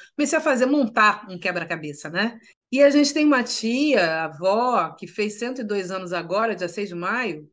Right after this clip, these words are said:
Ela é diagnosticada com esquizofrenia, que é a tia Nunu. E eu fui nela pra perguntar, a pessoa mais velha que eu conhecia,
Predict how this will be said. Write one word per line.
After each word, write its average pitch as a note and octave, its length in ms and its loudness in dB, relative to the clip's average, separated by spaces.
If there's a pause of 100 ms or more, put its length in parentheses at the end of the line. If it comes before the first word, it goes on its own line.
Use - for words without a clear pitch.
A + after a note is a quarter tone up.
(120)
Ela G3 360 0
é F#3+ 420 4
diagnosticada F#3 680 -4
com F3 100 -12
esquizofrenia, E3+ 760 -6
que E3+ 80 -4
é F3 40 0
a - 20 0
tia F#3 180 -6
Nunu. F#3+ 360 -2 (200)
E A#3 60 -4
eu C4+ 80 4
fui C#4 200 0
nela A3 480 0
pra G#3+ 100 -4
perguntar, G#3+ 440 0
a E3 60 -2
pessoa F#3 260 -4
mais A3 360 2
velha G3 220 0
que F#3 80 -10
eu F3+ 40 -12
conhecia, G#3+ 800 -2